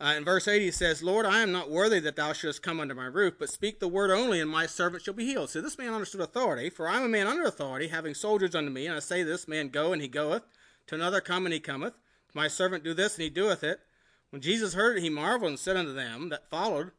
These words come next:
"Verily I say unto you, I have not found so great faith, no, not in Israel. And I say unto you that many shall come from the east and west, and shall sit down with Abraham and Isaac and Jacob in the kingdom of heaven.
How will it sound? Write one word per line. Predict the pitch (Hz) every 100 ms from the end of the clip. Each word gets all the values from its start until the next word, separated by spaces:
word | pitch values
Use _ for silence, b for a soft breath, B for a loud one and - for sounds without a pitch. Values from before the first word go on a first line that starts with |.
| _ _ _
"Verily | 123 190 247
I | 180
say | - 175
unto | 175
you, | 214
I | 185
have |
not | 165 180 -
found | 170 175 170
so | - 190
great | 180 160 196 -
faith, | - 240 208 135
no, | 160
not | 190 202 202
in | 175
Israel. | 277 170 123 - _ _ _ _ _
And | -
I |
say | 98 - 240
unto | 233 196
you | 202 208
that | 165
many | 143 170 208
shall | - 160
come | 190 165
from | 143
the | 135
east | 156 196 -
and | 143
west, | 151 165 -
and | 120
shall | -
sit | 135 170 156
down | 156 147
with | 135
Abraham | 156 160 165 156
and | 127
Isaac | 135 165 147 127
and | 120
Jacob | 151 175 143
in | 123
the | 120
kingdom | - 165 143
of | 120
heaven. | 131 127 180